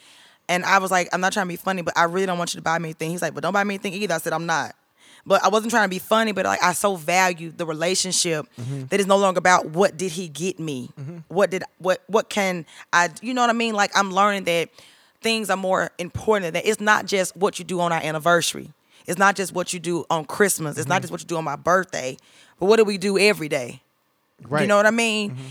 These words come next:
Speaker 1: And when you live your life like that, do we add value every day? Then you don't have to put so much emphasis on one particular day. Yes, you honor people. I'm not saying don't honor people, but
Speaker 2: Right.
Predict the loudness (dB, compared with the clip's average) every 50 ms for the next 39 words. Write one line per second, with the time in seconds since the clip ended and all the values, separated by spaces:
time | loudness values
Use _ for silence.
0 | -4 -2 0 0 0 0 0 -2 0 0 0 0 0 2 2 2 2 2 0 -2
1 | -2 0 2 2 4 2 2 -2 -4 -2 0 2 2 2 2 2 0 0 0 2
2 | 2 0 -2 -6 -6 0 2 2 2 2 0 -4 -2 0 0 0 -2 -6 -12 -16
3 | _ _ _ -20 _ 0 0 2 4 4 4 2 2 0 -2 -4 -4 -4 -2 -4
4 | -4 -4 -6 -4 -6 -6 -6 -4 -4 -4 -4 -4 -4 -4 -6 -10 -14 _ _ _
5 | 0 0 0 2 2 0 0 0 -2 -2 -2 -2 -2 -2 -2 -2 -2 -4 -2 -4
6 | -4 -4 -4 -6 -2 0 0 0 0 -2 -4 -6 -6 -4 -6 -4 -4 -2 -2 -2
7 | -2 -2 -2 0 0 0 0 0 -2 -4 -4 -6 -8 -8 -8 -6 -4 -2 -4 -4
8 | -4 -10